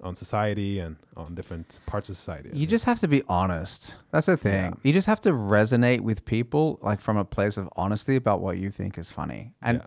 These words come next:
Speaker 1: Yeah.
Speaker 2: and, and you know what I mean? Like, that's it. Like, there's this Australian comedian at the moment who's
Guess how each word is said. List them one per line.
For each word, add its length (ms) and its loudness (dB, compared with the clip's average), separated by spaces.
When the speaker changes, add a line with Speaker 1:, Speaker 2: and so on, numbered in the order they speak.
Speaker 1:
Yeah. 240 -6
Speaker 2:
and, 220 0
and 240 0
you 80 2
know 60 4
what 80 4
I 40 2
mean? 200 4
Like, 160 0
that's 200 -2
it. 320 0
Like, 100 0
there's 220 4
this 120 -4
Australian 600 4
comedian 580 2
at 160 -2
the 60 2
moment 360 4
who's 240 0